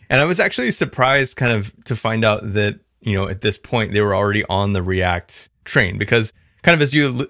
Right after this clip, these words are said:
had mentioned before, you know, big companies move pretty slowly with technology. And so a company as big as PayPal to be on something that was probably only, like, a couple years old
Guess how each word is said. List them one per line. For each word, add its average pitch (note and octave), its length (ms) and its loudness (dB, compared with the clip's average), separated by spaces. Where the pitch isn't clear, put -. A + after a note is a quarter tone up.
had A2+ 220 0
mentioned C3+ 360 0
before, C#3+ 560 0
you C#3+ 80 2
know, B2 60 2
big G3+ 240 0
companies D#3+ 440 0
move A#2+ 180 -2
pretty C#3 200 -4
slowly A#2 520 -2
with F#2+ 180 -2
technology. B2 800 -4
And A#2+ 240 2
so B2+ 320 2
a G#2+ 80 -2
company F#3 300 -2
as A#2 100 0
big A#2 160 -2
as G#2 80 -2
PayPal G2 720 -2
to - 120 -8
be A2 180 -2
on G#2 240 -2
something A2 380 -2
that G#2+ 80 0
was G2+ 260 -2
probably B2+ 420 0
only, A2+ 400 0
like, A3 300 -2
a A2 60 -8
couple A#2 320 -2
years A2 280 0
old A2+ 480 -4